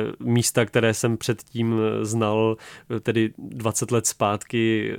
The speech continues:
jako neturistické, jako nezastavěné, tak najednou buď zmizely úplně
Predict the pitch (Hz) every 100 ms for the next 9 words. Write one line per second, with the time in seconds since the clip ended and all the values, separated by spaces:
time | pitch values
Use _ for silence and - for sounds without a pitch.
0 | 110 113 - 110 107 113 117 107 120 110
1 | - 113 107 107 107 110 98 - 107 101
2 | 104 113 117 123 - 113 113 107 107 104
3 | 110 117 110 107 107 113 110 117 113 113
4 | 113 131 117 117 113 107